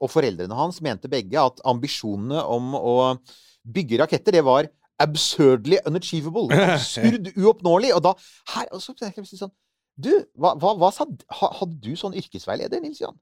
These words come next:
Speaker 2: Nei, eh, det, nå, nå skal det sies at jeg aldri har hatt behov for det, for jeg har visst ganske klart hva jeg har villet.
Speaker 1: <laughs> Ja, ja.
Speaker 2: Så jeg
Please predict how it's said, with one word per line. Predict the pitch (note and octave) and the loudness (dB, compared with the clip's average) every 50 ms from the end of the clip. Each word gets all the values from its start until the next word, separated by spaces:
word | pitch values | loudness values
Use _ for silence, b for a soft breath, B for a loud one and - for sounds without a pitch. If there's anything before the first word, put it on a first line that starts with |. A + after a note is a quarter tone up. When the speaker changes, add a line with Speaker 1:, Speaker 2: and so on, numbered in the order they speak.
| _ _ b b b b b b b b b b _ _ _ - | _ _ b b b b b b b b b b _ _ _ -4
Speaker 2:
Nei, | A#2+ A#2+ A#2 A#2+ C3 C#3 B2 G2+ F2 _ _ _ - | 0 2 2 4 4 2 0 -2 -6 _ _ _ -2
eh, | C3+ C3+ C3+ C3+ C3+ C3+ C3+ C3 | 2 4 4 4 4 4 2 0
det, | B2 A#2+ B2 C3+ C#3+ C#3 C#3 C#3+ C#3+ C#3+ D3 C#3+ C#3+ D3 C#3+ C3+ C3 | -2 -2 0 2 4 4 4 2 2 0 0 -2 -2 -2 -4 -4 -4
nå, | C#3 C#3+ D3+ | -6 -6 -6
nå | D#3 C3+ C3+ C3+ C3 | -6 -6 -8 -8 -6
skal | - B2+ A#2+ | -2 -2 -2
det | C3 A#2+ | -2 -2
sies | D3+ C3 G#2+ | -2 -4 -2
at | A#2+ A2 | -2 0
jeg | C#3 | 2
aldri | C3+ C3 A#2+ A2 A2 | 2 2 2 2 2
har | A#2+ A#2 | 0 -2
hatt | G2+ | -2
behov | G#2+ B2 B2+ A#2+ G#2 F2+ - | -4 -4 -2 -2 -2 -4 -4
for | - B2 C#3+ | 0 0 0
det, | D#3+ D3+ | 0 2
for | - | 2
jeg | D3+ C#3 | 2 2
har | C#3 C3+ C3+ C3+ C#3 C3+ | 4 2 2 -2 -4 -6
visst | C3+ C3+ B2+ - - - C3+ | -6 -6 -8 -8 -12 -8 -4
ganske | C#3+ B2 G#2+ - - - B2 A#2+ A#2+ A#2 A#2 A#2 A#2+ A#2+ A#2 G#2+ | -4 -4 -4 -4 -4 -2 0 2 2 2 2 2 2 0 0 0
klart | - B2+ A#2 A#2 - - | 0 0 0 0 0 0
hva | A2+ A2+ A#2 | 2 2 4
jeg | B2 B2+ B2+ | 4 4 4
har | C3+ C3+ C3 C3 | 4 2 2 2
villet. | D#3+ C#3+ A#2+ B2+ F3 E3+ - - - | 0 2 2 2 2 0 0 -8 -8
Speaker 1:
<laughs> | - - | 0 4
Ja, | E3 F#3 F#3+ E3+ | 4 6 6 6
ja. | E3 F#3+ | 4 4
Speaker 2:
Så | - D#3+ D3+ D3 D3 | 4 6 6 6 6
jeg | D3 C#3+ D3 D3 C#3+ C#3 | 4 4 4 2 2 0